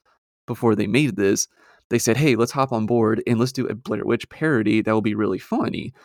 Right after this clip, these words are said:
And so they quickly put together some, like, test footage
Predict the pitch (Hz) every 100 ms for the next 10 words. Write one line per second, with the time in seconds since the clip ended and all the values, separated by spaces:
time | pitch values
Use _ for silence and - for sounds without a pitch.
0 | - - - 117 - 127 110 113 - 120
1 | 110 110 110 _ - 185 175 147 156 -
2 | 117 110 104 101 98 - 113 107 - -
3 | 117 - - 87 92 101